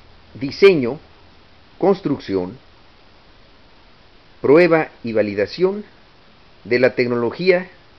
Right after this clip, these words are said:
necesaria para confeccionar una unidad a nivel planta piloto productora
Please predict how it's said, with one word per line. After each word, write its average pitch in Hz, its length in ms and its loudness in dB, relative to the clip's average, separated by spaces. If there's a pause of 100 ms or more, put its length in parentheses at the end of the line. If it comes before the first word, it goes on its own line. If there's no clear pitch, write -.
(100)
necesaria 147 720 -4 (1080)
para 117 520 2 (400)
confeccionar 120 840 -4 (1300)
una 165 520 -2 (260)
unidad 135 720 0
a 104 60 -10
nivel 131 300 -2
planta 147 340 -2
piloto 175 520 -4 (160)
productora 127 720 0